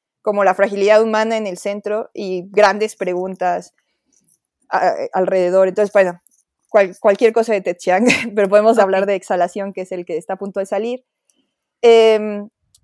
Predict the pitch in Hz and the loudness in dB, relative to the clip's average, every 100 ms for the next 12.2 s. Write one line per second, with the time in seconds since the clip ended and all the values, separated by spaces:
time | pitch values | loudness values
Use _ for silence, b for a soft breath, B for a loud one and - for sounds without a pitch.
0 | _ _ _ _ - 233 226 233 240 226 | _ _ _ _ -6 0 2 2 0 0
1 | 226 214 196 202 202 185 190 185 175 185 | -2 -2 -2 -2 -6 -6 -6 -6 -6 -4
2 | 180 190 214 _ _ _ _ _ _ _ | -4 -4 -10 _ _ _ _ _ _ _
3 | _ 220 240 247 226 220 233 226 226 220 | _ -10 -6 -2 -2 2 2 2 2 0
4 | 214 220 220 - - 196 185 185 180 196 | 2 0 -2 -12 -10 -6 -4 -6 -6 -2
5 | 202 202 202 190 185 - 202 196 196 185 | -2 0 -2 -2 -4 -4 -6 -4 -6 -6
6 | - 190 190 185 196 220 220 196 196 180 | -6 -6 -2 -2 0 -2 -2 -6 -8 -10
7 | 127 - 202 190 190 214 214 196 _ _ | -12 -6 -2 2 2 2 -2 -4 _ _
8 | _ _ _ - 240 254 247 240 233 226 | _ _ _ 2 4 6 4 4 2 4
9 | 220 196 190 196 196 208 _ _ _ _ | 4 2 0 -6 -10 -12 _ _ _ _
10 | _ 196 254 262 294 311 294 294 311 285 | _ 4 4 4 2 0 0 0 -2 -2
11 | - - - - - 233 254 247 196 190 | -4 -18 -18 -10 2 6 6 2 -6 -6
12 | 214 220 | -4 -6